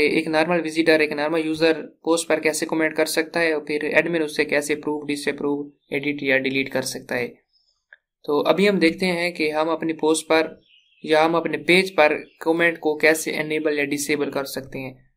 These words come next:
मान लीजिए मैं अपनी पोस्ट पर कमेंट को डिसेबल करना चाहता हूँ, मैं चाहता हूँ कि कमेंट का ऑप्शन ही प्रोवाइडेड ना हो, या मैं ये चाहता हूँ कि मैं होम पेज पर यहाँ पर नीचे एक कमेंट का ऑप्शन प्रोवाइड करना चाहता हूँ।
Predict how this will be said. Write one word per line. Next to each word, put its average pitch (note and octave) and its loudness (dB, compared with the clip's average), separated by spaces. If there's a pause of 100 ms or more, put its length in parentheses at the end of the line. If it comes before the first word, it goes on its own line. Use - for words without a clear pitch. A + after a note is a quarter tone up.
(160)
मान D#3+ 2
लीजिए E3+ 2
मैं E3 2
अपनी D#3+ -4
पोस्ट D#3+ 0
पर D3+ 2
कमेंट D3+ -2
को D#3+ 0
डिसेबल D3+ 0
करना C#3+ -2
चाहता C#3+ -4
हूँ, D3 -6
मैं C#3+ -2
चाहता D3 -2
हूँ D3 -8
कि C#3+ -4 (100)
कमेंट D3 -6
का C#3+ 2
ऑप्शन D#3 -4
ही F3+ 0 (680)
प्रोवाइडेड D3 2
ना C3+ -2
हो, C3 -8 (300)
या D#3+ 4
मैं E3+ 2
ये F3+ 0
चाहता E3+ 0
हूँ E3+ 0
कि E3 0
मैं D#3 0
होम D#3+ -6
पेज D#3 -2
पर D#3 2 (320)
यहाँ D#3 -2
पर D#3 -2
नीचे D3+ -6
एक D3 -2
कमेंट D3 -6
का C#3 -2
ऑप्शन C#3+ -8
प्रोवाइड C3+ -2
करना C3+ -8
चाहता C3 -10
हूँ। C3 -12